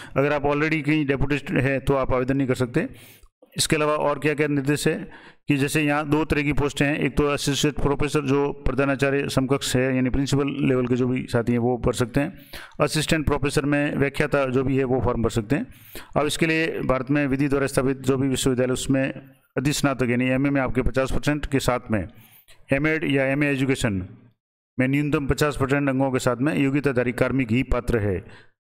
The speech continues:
तो एक तो ये clear हो गया कि आपके जो भी एमए है उसमें, एमए, एमएससी जो भी है उसमें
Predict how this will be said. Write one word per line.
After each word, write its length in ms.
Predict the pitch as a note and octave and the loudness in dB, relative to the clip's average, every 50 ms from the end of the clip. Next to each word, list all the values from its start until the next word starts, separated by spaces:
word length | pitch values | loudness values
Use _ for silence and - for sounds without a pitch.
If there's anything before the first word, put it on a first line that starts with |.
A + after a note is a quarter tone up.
| _ _ _ - | _ _ _ 0
तो 180 | B2 B2+ - | 0 0 0
एक 160 | - D3 A#2+ | 0 0 0
तो 60 | - D3+ | 2 2
ये 120 | D3 D3 | 2 2
clear 220 | B2+ C#3 D3+ D#3 | 2 0 0 2
हो 100 | D3 D3 | 2 0
गया 120 | C#3 D3 D3+ | 0 0 0
कि 140 | C#3 C#3+ D3 | 0 0 0
आपके 460 | C3+ - C3 C#3+ D3 C#3+ - - - | 2 2 2 0 0 -2 -4 -4 -2
जो 200 | C#3 C3 C#3 C3+ | 0 2 2 2
भी 180 | C#3 D3 C#3 | 0 0 0
एमए 300 | C3+ C3+ C#3+ C#3 C#3 C#3+ - | 2 2 0 0 0 0 0
है 160 | - B2+ C3+ | 0 0 0
उसमें, 440 | D3 - - - - D3 C#3+ D3 - | 0 -2 -2 0 0 0 0 0 0
एमए, 180 | - C3+ C3 C3 | 0 0 0 0
एमएससी 300 | B2+ C3 B2+ - - A#2+ | 0 0 -2 -2 0 0
जो 100 | A#2+ C3 | 0 0
भी 120 | B2+ C3 | 0 0
है 60 | C3 | 0
उसमें 380 | C3 B2 - C#3 C3+ C#3 - - | 0 0 0 0 0 -2 -4 -8